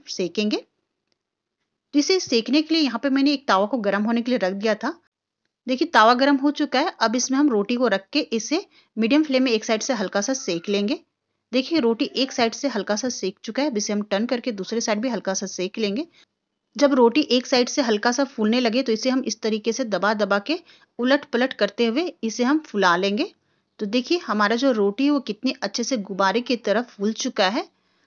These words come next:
अब हम चावल के आटे के रोटी को दोनों साइड उलट पलट करते हुए सेक लेंगे। तो देखिए, हमारा जो चावल का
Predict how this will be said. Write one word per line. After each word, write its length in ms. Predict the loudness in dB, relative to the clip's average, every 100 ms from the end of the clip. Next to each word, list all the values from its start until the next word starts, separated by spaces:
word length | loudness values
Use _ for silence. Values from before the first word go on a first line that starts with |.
| _ _ _ _ _ _ 0
अब 120 | 4
हम 140 | 4 2
चावल 320 | 4 4 4
के 120 | 0 0
आटे 220 | 2 0
के 140 | 2 2
रोटी 280 | 2 0
को 120 | 0 0
दोनों 300 | 0 2 2
साइड 260 | 2 -2 0
उलट 280 | 0 0 0
पलट 220 | 0 0
करते 320 | -2 0 2
हुए 260 | 0 0 -4 -10 _ _ _
सेक 320 | -2 2 2 2
लेंगे। 360 | 0 0 -2 -6 _ _ _ _ _ _ _ _ _ _ _ _ _ _ _ _ _ _ _ _ _ _ _ _
तो 60 | -4
देखिए, 280 | 0 2 2
हमारा 320 | 2 2 2
जो 140 | 0 0
चावल 280 | 0 0
का 120 | 0